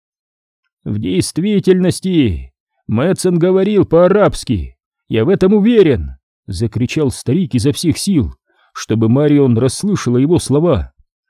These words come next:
Он прожил в Каире девять лет. Трудно представить, что человек работал в таком городе детективом почти целое десятилетие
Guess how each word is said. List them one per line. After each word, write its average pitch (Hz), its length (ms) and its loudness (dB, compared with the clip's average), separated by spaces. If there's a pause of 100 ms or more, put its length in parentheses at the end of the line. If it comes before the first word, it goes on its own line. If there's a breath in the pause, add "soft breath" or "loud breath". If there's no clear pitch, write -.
(280)
Он 139 280 -2
прожил 175 460 2
в - 100 -10
Каире 180 460 2
девять 180 360 0
лет. 175 480 0 (420)
Трудно 165 380 0
представить, 180 680 0
что - 220 -4
человек 190 540 0
работал 170 400 0
в - 100 -6
таком 165 300 0
городе 165 360 2
детективом 147 720 -2 (380)
почти 123 380 -4
целое 214 400 2
десятилетие 185 1000 0